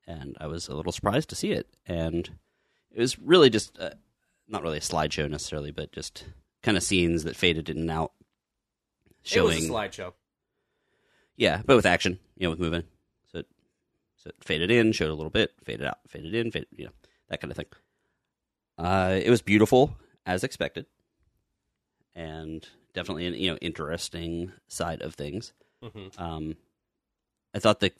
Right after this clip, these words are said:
Speaker 1: the characters, they did a lot of close-ups on the faces of the characters, and in my mind, they were telling you, like, this is the next step of, of, uh, three D computer facial animation,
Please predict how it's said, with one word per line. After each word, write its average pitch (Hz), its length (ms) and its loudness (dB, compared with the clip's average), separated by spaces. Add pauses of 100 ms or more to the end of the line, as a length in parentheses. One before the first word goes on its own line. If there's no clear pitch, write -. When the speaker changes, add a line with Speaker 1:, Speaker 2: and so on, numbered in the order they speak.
Speaker 1:
the 92 120 6
characters, 107 580 6
they 101 80 4
did 131 140 8
a 123 40 6
lot 98 200 4
of 87 60 -4
close-ups 92 460 2
on 82 160 0
the 80 80 -2
faces 85 380 -2
of 85 80 -4
the - 80 -20
characters, 101 460 0 (520)
and 92 160 2
in 92 60 4
my 101 140 6
mind, 87 280 6
they 82 80 4
were 82 120 0
telling 82 280 0
you, 82 140 -4
like, 73 420 -8 (140)
this 80 140 -6
is 78 80 -6
the 80 100 -4
next 78 220 -4
step 78 280 -2
of, 73 340 -6 (460)
of, 78 220 -14
uh, - 160 -10
three - 240 -6
D 78 340 -4 (200)
computer 80 400 -2
facial 85 560 0
animation, 82 580 -2